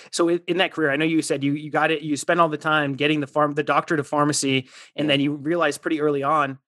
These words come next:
Speaker 1: what was kind of that awakening? What was that like? And, and what, what was the realization that made you feel that, "Hey, this isn't quite what I expected or offering the level of fulfillment that I thought it was going to"?
Speaker 2: Yeah. So, you know, there was a lot of chaos going in the mind. More money. Is it, is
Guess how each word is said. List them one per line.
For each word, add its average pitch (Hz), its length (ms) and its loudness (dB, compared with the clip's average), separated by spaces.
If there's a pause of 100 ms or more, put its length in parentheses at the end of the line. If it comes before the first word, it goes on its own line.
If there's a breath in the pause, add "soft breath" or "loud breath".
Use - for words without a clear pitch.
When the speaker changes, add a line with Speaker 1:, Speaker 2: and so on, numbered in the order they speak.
(320)
Speaker 1:
what 175 180 -2
was 233 140 -2
kind 196 180 0
of 170 60 -2
that 160 140 4
awakening? 135 440 0
What 170 120 0
was 165 100 -2
that 143 220 0
like? 139 300 0
And, 127 200 -6
and 143 220 -2
what, 160 240 2 (200)
what 165 140 2
was 202 140 -2
the 175 40 -2
realization 147 500 0
that 131 100 -4
made 139 180 2
you 131 140 -4
feel 147 280 0
that, 127 120 0
"Hey, 139 160 -2
this 135 200 -2
isn't 139 260 -4
quite 135 320 -2 (100)
what 147 140 0
I 135 80 2
expected 135 420 -4
or 135 280 0
offering 143 360 0
the 131 80 -2
level 131 240 0
of 113 100 -8
fulfillment 135 520 -2
that 127 100 -2
I 127 80 0
thought 131 240 2
it 120 80 -4
was 117 120 -12
going 135 220 -2
to"? 139 220 -16 (320)
Speaker 2:
Yeah. 147 420 0
So, 156 540 -2
you 165 160 0
know, 147 200 -2
there 135 220 2
was 135 200 -2
a 127 60 -2
lot 135 160 2
of 147 140 -2
chaos 131 420 -2
going 113 260 0
in 110 140 0
the 104 80 0
mind. 98 320 0
More 113 160 0
money. 113 360 0
Is 110 140 -2
it, 107 180 0
is 107 220 0